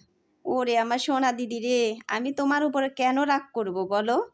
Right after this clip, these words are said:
তুমি আমার প্রতিটা ভিডিওয়ে ফুল ওয়াচ করে দাও, তাহলে আমি তোমার সাথে কিসের জন্য রাগ করব?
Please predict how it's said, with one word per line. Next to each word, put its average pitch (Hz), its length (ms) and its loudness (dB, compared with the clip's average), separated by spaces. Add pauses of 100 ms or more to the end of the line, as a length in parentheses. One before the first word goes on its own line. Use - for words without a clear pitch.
(400)
তুমি 302 260 4
আমার 302 240 4
প্রতিটা 294 440 0
ভিডিওয়ে 262 360 0
ফুল 254 220 -2
ওয়াচ 240 240 4
করে 208 260 -2
দাও, 180 220 -2
তাহলে 254 420 -2
আমি 269 180 2
তোমার 247 260 -4
সাথে 240 360 -2 (120)
কিসের 254 340 -6
জন্য 262 200 0
রাগ 214 280 -2
করব? 180 240 -2